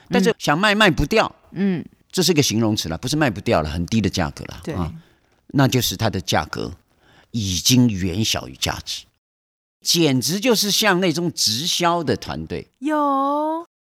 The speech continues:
Speaker 1: 你卖作品就是靠话术。
Speaker 2: 对。
Speaker 1: 你是拿信任的人来卖艺术品哦。
Speaker 2: 嗯，嗯，嗯，对，我知道这件事。
Speaker 1: 为什么呢？
Speaker 2: 因为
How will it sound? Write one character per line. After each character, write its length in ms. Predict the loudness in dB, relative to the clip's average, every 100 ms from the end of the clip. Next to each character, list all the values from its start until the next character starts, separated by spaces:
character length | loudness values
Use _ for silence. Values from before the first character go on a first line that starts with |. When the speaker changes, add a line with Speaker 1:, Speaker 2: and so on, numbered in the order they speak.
| -2
Speaker 1:
你 120 | 0
卖 260 | 2 0
作 220 | 2 2 2
品 220 | 2 -2
就 120 | -2
是 140 | -2
靠 240 | -2 0 0
话 260 | 4 4
术。 280 | 4 -2 -8 -12 _ _ _
Speaker 2:
对。 680 | -8 -6 -4 -6 -10 -14 -20 _ 0
Speaker 1:
你 140 | 2
是 180 | 2 2
拿 220 | 4 4
信 300 | 2 0 2
任 200 | 4 6
的 80 | 4
人 280 | 0 -2 0
来 140 | 0
卖 160 | 2 2
艺 160 | 2
术 200 | 0 0
品 240 | 0 2 2
哦。 240 | 2 0 0
Speaker 2:
嗯， 40 |
嗯， 720 | 0 0 0 0 0 0 -2
嗯， 40 | 0
对， 160 | 2
我 160 | 4 2
知 160 | 0 2
道 180 | 2
这 200 | 4 0
件 240 | 0 -2 -4
事。 180 | -6 -12 -6
Speaker 1:
为 160 | 0 2
什 200 | 2 0
么 140 | 0
呢？ 240 | -2 -4 -8 _ _ _ 2
Speaker 2:
因 140 | 6
为 120 | 6